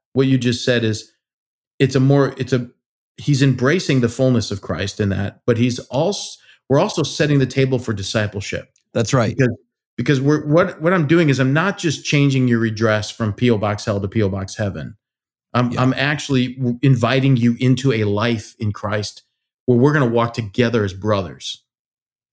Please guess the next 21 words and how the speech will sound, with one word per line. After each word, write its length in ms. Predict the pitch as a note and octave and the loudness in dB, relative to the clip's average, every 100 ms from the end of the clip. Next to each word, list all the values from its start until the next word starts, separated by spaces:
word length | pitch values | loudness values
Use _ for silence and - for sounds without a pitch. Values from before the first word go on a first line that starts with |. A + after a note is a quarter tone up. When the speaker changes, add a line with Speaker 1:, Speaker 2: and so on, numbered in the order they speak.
| _ - | _ 0
Speaker 1:
And, 300 | A#2 A2 A2 | 2 2 0
and 200 | A#2+ A#2 | 0 0
so 580 | - A#2 A#2 A2+ A2 _ _ _ _ _ B2 | 2 2 4 2 -2 _ _ _ _ _ -2
I'm 200 | E3+ E3+ | 0 2
interested 580 | F#3 A#3+ A#3 - D#3 | 2 2 0 0 2
in 220 | C#3+ C#3 D3+ | 4 4 4
knowing 420 | E3+ G#3 C#3+ B2+ | 2 4 4 4
what 180 | C#3 C#3 | 2 2
you 160 | C#3+ | 0
believe 460 | C3 C3 B2 C#3 C#3 | 2 2 4 4 2
beforehand 640 | A#2+ - D#3+ F3+ B2+ A#2 | -4 -2 0 0 0 -2
so 100 | - A#2 | -2 0
that 240 | B2 B2 | -2 -2
when 140 | B2 | -2
I, 200 | A#2+ A#2 - | -2 -4 -4
we 200 | C#3 C#3 C3+ | 0 4 4
are 80 | |
in 100 | C3+ | 2
a 40 | B2 | 2
discipleship 680 | A2+ - D3 E3+ D3 A#2+ A#2 | -2 -2 -4 -4 -6 -4 -4
relationship, 560 | G#2+ G#2+ - A#2+ A#2+ | -2 -4 -6 -6 -8